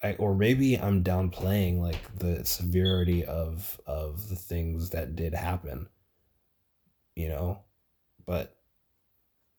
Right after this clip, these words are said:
I don't think they're that, I don't think they're that, I, I don't know.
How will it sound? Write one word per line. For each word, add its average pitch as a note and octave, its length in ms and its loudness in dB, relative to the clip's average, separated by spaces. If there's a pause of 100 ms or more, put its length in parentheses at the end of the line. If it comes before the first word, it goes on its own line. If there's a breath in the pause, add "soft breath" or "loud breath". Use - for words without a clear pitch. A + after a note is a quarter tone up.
(140)
I G2 60 -4
don't G2 140 -2
think A2 180 0
they're G2 140 0
that, E2+ 320 -2 (220)
I - 40 -12
don't G2 140 -2
think G#2+ 180 -4
they're F#2 120 -2
that, E2+ 280 -4 (1120 soft breath)
I, - 300 -6
I G#2+ 100 0
don't F2 160 -6
know. - 120 -14